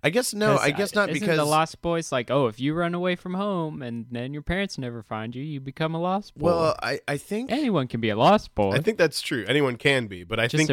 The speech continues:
Speaker 2: abandon your
Speaker 1: Yeah,
Speaker 2: family.
Speaker 1: but I think that he was entrusted with, like, 'cause at, 'cause at the end of the movie, he, like, gives it to, um, what's his name? The, the, the big round kid. Um,
Speaker 2: Short
Speaker 3: That kid's
Speaker 2: Round.
Speaker 3: awesome.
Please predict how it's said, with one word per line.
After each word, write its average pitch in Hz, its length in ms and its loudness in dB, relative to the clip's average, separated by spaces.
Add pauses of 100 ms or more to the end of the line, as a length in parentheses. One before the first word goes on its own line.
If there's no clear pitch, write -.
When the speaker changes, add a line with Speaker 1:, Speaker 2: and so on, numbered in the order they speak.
(120)
Speaker 2:
abandon 196 360 4
your 185 80 0
Speaker 1:
Yeah, 170 120 4
Speaker 2:
family. - 180 4
Speaker 1:
but 123 40 -2
I - 20 -4
think 180 160 -4
that 175 180 0
he 156 100 -2
was 151 320 0
entrusted 123 560 -4
with, 101 260 -4
like, 90 260 -4 (200)
'cause 104 340 -10
at, 107 160 -4 (220)
'cause 110 160 -10
at 123 100 -4
the - 100 -6
end 135 140 -2
of 117 60 -6
the 107 80 -4
movie, 95 300 -4
he, 95 200 -6
like, 92 280 -4 (600)
gives 107 240 -6
it 107 120 -8
to, 98 460 -4
um, 92 420 -4
what's 104 160 -10
his 98 160 -12
name? 90 340 -10
The, 95 280 -8 (120)
the, 98 120 -14 (180)
the 101 100 -18
big 104 200 -12
round 101 380 -8
kid. 92 320 -10 (380)
Um, 101 540 -14
Speaker 2:
Short 143 200 -2
Speaker 3:
That 120 80 2
kid's 110 140 0
Speaker 2:
Round. 95 200 -4
Speaker 3:
awesome. - 240 -12